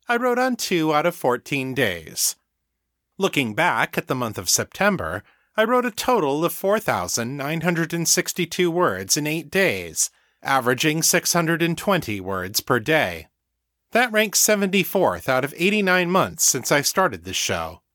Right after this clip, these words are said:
I spent seven point seven five hours writing in September.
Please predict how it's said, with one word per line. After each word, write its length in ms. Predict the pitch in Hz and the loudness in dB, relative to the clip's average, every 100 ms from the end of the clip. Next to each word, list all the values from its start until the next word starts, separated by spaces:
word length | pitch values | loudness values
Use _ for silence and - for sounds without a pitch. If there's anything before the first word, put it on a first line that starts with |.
| _ _ _ _ _ - | _ _ _ _ _ 0
I 80 | 202 | 0
spent 320 | - 269 170 | 2 -2 0
seven 380 | - 220 214 190 | 0 2 0 2
point 300 | 208 202 - | 0 0 -2
seven 280 | 208 202 | 0 0
five 300 | 180 190 185 | 0 0 2
hours 400 | 180 180 180 180 | 2 2 2 0
writing 360 | 202 185 98 92 | 0 -2 -4 -10
in 120 | 92 | -8
September. 720 | - 127 - 120 113 165 196 | -4 -4 -2 -2 0 -2 -2